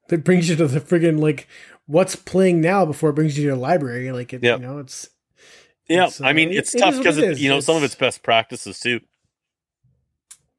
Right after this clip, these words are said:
Speaker 2: But those best practices aren't necessarily the, you know, who are they the best for? And that's the quote for the show. But, uh, <laughs> I think that's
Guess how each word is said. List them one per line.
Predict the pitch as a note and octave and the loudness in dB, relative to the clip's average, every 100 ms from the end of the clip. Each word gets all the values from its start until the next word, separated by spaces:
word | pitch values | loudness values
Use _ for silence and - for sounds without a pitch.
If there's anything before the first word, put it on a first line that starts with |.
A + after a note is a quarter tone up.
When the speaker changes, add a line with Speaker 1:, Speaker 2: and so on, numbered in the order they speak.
| _ - | _ -4
Speaker 2:
But | D3 | -2
those | C#3 A#2 | 0 -2
best | - B2+ - | -2 -2 0
practices | C3+ A2+ - G#2+ G2 F#2+ | 2 2 0 -6 -6 -4
aren't | G2 | -4
necessarily | F#2+ G2+ - F#2+ | -6 -6 0 0
the, | F2+ E2+ - | 0 -10 -2
you | F#2+ | -2
know, | D#2+ | 0
who | G#2+ | 2
are | F#2+ | 2
they | F2+ | 2
the | F2 | 0
best | E2+ F2+ - | -2 -4 -8
for? | - F2+ G2+ A2+ - _ _ _ - _ _ _ _ _ _ _ _ _ | -4 0 0 -2 -18 _ _ _ -20 _ _ _ _ _ _ _ _ _
And | F2 | -12
that's | G2 F#2+ - | -10 -8 -10
the | - | -8
quote | - F#2 - | -6 -6 -6
for | |
the | - | -14
show. | - G#2 F2+ - - - _ | -2 -2 -2 -6 -20 -20 _
But, | - G2 - - | 0 0 0 0
uh, | G#2+ F#2 F#2 | 2 0 -4
<laughs> | - - - - _ _ _ _ _ _ _ _ | -12 -14 -14 -20 _ _ _ _ _ _ _ _
I | B2 | 0
think | G3 | 2
that's | D3+ | 0